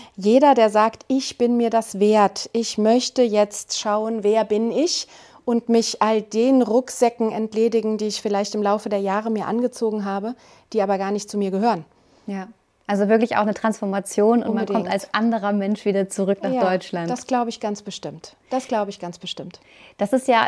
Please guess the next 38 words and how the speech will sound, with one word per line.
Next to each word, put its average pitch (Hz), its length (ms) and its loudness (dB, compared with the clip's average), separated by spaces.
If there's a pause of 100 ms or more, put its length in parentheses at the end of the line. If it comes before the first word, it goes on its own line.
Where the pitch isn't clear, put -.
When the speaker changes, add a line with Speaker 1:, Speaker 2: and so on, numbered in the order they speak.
Speaker 2:
nicht 233 240 2
nur 233 180 4
die 214 260 -2
einzige 247 680 2
Gruppe 240 300 2
Menschen, 233 440 4
denen 226 200 4
du 220 100 0
weiterhilfst, 226 600 0
sondern 214 240 2
du 208 60 2
hilfst 247 260 2
vor 240 100 0
allem 226 140 2
auch 208 80 -6
einer 208 240 -2
besonderen 208 640 2
Gruppe, 214 360 2
die 214 140 -2
vielleicht 214 300 -4
auch 196 100 -8
gerade 208 380 -2
Eltern 240 360 2
geworden 170 480 -2
sind 202 300 0
und 196 160 -8
hast 220 160 -8
Speaker 1:
Ja. 220 120 -8
Speaker 2:
da - 60 -4
auch 208 120 -6
ein, 214 180 -4
ein 214 120 -2
neues, 233 280 0
tolles 226 260 -4
Programm 208 440 -2
ins 254 160 -2
Leben 247 240 2
gerufen. 247 520 2